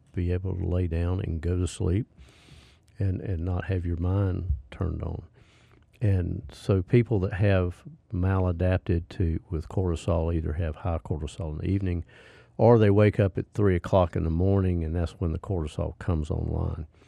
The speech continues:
And they're, it's just like they're wide awake. They're, you know, they're thinking about things. So the, the, uh, solution for that, and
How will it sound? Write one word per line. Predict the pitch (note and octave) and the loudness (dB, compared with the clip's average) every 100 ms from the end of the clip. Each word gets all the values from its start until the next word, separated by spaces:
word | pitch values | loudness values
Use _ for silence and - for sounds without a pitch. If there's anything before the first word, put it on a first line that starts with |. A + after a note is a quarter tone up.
| _ _ _ _ - | _ _ _ _ -6
And | E2+ E2 D2+ F2 F#3 F#3+ C#3 | -2 -2 -2 -6 -10 -10 -6
they're, | F2 - - - | -4 -4 -8 -10
it's | F#2 - | -10 -6
just | F#2 F2 F#2 | -6 -4 -2
like | F2+ | -2
they're | - F#2 F2+ - | 0 -2 -2 -4
wide | E2+ F2+ F#2+ | -2 0 0
awake. | F2+ G#2+ G2+ - | 0 -2 -4 -4
They're, | E2 E2 - - | -6 -6 -12 -6
you | G2+ | -4
know, | D2+ | -4
they're | F2 D#2+ - | -4 -6 -4
thinking | F2 G#2 G2+ | -4 -2 -4
about | D#2 D#2 - - | -4 -6 -8 -12
things. | - G#2 - - - - - _ _ - _ | -10 -10 -14 -14 -14 -14 -20 _ _ -20 _
So | - - G#2 F#2 | -6 2 2 4
the, | F#2 F#2 - - | 0 -2 -4 -12
the, | E3+ A2 G2 F2+ F2 | -14 -10 -6 -4 -2
uh, | E2 | -4
solution | D2+ - F#2+ C3+ C#3+ A2 | -6 -4 2 2 2 -4
for | F2+ F2 | -4 -2
that, | E2 E2+ G2+ | 0 -2 -4
and | G#2 E2 | -6 -8